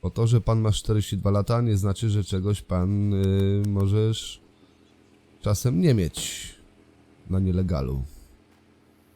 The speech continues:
Standardowa procedurka. Zaczynamy od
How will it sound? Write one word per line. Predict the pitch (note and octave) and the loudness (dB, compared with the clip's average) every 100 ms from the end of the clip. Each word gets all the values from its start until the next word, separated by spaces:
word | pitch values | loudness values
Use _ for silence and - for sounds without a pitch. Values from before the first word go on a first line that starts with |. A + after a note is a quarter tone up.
| _ _ - _ _ _ _ _ _ _ | _ _ -20 _ _ _ _ _ _ _
Standardowa | - - C3+ B2 A#2 A2+ | -6 0 2 4 4 2
procedurka. | F#2+ - G2 A2+ A#2 B2 A#2 A2+ G#2+ - - _ _ - - _ | 0 0 0 0 0 2 2 2 0 -6 -20 _ _ -20 -20 _
Zaczynamy | F#2 F#2 G2+ - G#2+ G2+ F#2+ | -4 -2 0 0 0 2 2
od | F#2+ F#2+ - | 0 -4 -6